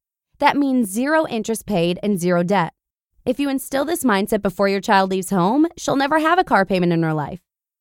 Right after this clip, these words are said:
Your child, two, auto loan debt, zero. How to get a debt-free degree. What about college? Student loans are necessary if you want a good education, right? Nope, student loans aren't a necessity.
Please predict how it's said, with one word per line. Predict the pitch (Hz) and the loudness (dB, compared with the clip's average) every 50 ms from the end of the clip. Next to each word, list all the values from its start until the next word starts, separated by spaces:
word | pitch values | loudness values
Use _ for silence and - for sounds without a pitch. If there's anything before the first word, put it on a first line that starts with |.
| _ _ _ | _ _ _
Your | - 202 214 220 | -4 -2 -2 0
child, | 202 - 233 208 208 220 240 269 294 302 - - _ _ - | 0 2 2 2 4 2 0 -2 -4 -6 -10 -14 _ _ -12
two, | - - 247 190 170 170 170 170 175 _ _ _ _ _ - | -4 0 2 4 4 4 2 -2 -4 _ _ _ _ _ 0
auto | 131 262 277 254 220 | 2 2 4 4 2
loan | 185 180 170 170 170 | 2 2 2 2 2
debt, | 165 170 165 170 170 - _ _ _ - | 2 2 2 2 0 -2 _ _ _ -6
zero. | 175 175 180 165 151 135 135 165 180 170 _ _ _ _ _ _ _ _ _ _ _ _ _ _ _ _ _ _ _ _ _ - | 0 0 2 2 0 -2 -4 -6 -8 -10 _ _ _ _ _ _ _ _ _ _ _ _ _ _ _ _ _ _ _ _ _ -6
How | - 214 196 220 | 0 0 2 2
to | 226 - 359 | 2 -2 -2
get | 277 254 196 180 175 - - - | 2 4 4 4 4 2 0 -2
a | 202 196 | -2 -2
debt-free | 165 160 180 170 - - - 190 185 | 0 2 0 0 0 -2 -2 0 2
degree. | 175 185 175 175 170 156 127 104 170 175 _ _ _ _ _ _ _ _ _ _ _ _ _ _ _ _ _ | 2 0 0 0 0 0 -2 -4 -10 -12 _ _ _ _ _ _ _ _ _ _ _ _ _ _ _ _ _
What | - - 320 349 | -2 0 0 4
about | 302 370 330 - - | 4 2 2 2 -2
college? | - 254 269 302 330 254 - 98 71 - - - - _ _ _ _ | -2 0 0 0 0 -2 -4 -8 -10 -12 -14 -18 -20 _ _ _ _
Student | - - - 311 302 381 349 285 | -12 -4 0 2 4 4 4 4
loans | 285 285 277 226 | 2 0 2 2
are | 262 | 4
necessary | 233 233 226 247 269 - 226 - - 202 190 190 185 | 4 4 2 0 0 -2 -6 -2 0 0 2 2 2
if | 190 180 208 | 2 2 2
you | 190 | 4
want | 180 180 180 180 | 4 6 4 4
a | 170 | 4
good | 180 175 170 | 2 2 2
education, | 170 170 165 170 170 - 254 269 294 - - 170 147 147 | 2 2 0 -2 0 0 0 0 0 0 -2 -2 -2 0
right? | - 175 185 202 269 330 - _ _ _ _ _ _ _ _ _ _ _ - | 0 0 2 2 0 -2 -4 _ _ _ _ _ _ _ _ _ _ _ -4
Nope, | - 185 185 208 277 - _ _ _ _ _ - | -2 0 2 2 0 -2 _ _ _ _ _ -16
student | - - - - 269 302 277 | -12 -6 -2 -2 0 0 2
loans | 254 277 277 269 262 - - - | 2 2 2 2 0 -2 -2 0
aren't | 196 214 226 240 247 | 0 2 2 2 2
a | 233 | 2
necessity. | 202 180 175 170 - 165 156 - - 139 143 - 190 190 | 2 2 2 2 0 -2 -2 -4 -8 -8 -8 -8 -10 -12